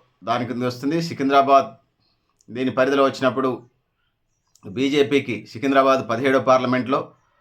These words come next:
ఆ, తెలంగాణలో పదిహేడు పార్లమెంట్లో ఉంటే ఇది పదిహేడో పార్లమెంట్ చెప్తా ఉన్నాం.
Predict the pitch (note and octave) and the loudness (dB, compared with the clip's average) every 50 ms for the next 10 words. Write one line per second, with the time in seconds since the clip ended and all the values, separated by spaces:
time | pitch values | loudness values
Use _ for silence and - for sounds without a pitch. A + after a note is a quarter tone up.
0 | _ _ _ _ - G2 G#2+ G#2+ G#2+ G#2 G2+ F2+ - - G#2+ A#2 C3 C#3+ D3 D3 | _ _ _ _ -8 -4 0 0 2 2 0 -2 -4 -4 -4 -2 2 2 4 4
1 | C#3+ C#3 - - A#2+ B2 C#3 C#3+ C#3 - C#3 C3+ C3 C3 C3 C3 A#2+ B2+ B2+ B2+ | 4 2 0 -2 -2 0 2 2 4 4 4 4 4 2 0 0 0 0 0 0
2 | D3 D#3+ D#3 - C3 B2 C3 C3+ C#3 B2+ B2+ B2 B2 B2 A#2+ A#2+ A#2 A#2+ A2+ A2 | 0 -2 -2 0 0 0 2 2 2 4 4 2 2 2 0 -2 -2 -2 -4 -2
3 | - A#2+ A#2 B2 C3 D#3 F3 - | -2 -2 -2 0 -2 -2 -4 -6